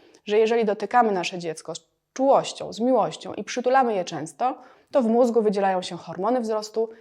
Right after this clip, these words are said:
i endorfiny, czyli te substancje chemiczne, które odpowiadają za komfort dziecka,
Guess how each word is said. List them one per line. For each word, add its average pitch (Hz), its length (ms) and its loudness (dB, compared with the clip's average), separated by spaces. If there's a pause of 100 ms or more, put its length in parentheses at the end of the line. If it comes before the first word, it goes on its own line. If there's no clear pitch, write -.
(180)
i 233 180 -4
endorfiny, 190 600 -4
czyli 170 200 -10
te 269 160 -4
substancje 175 600 -8
chemiczne, 214 440 -8
które 254 240 -2
odpowiadają 208 800 -2 (340)
za 190 140 -6
komfort 175 460 -6
dziecka, - 460 -12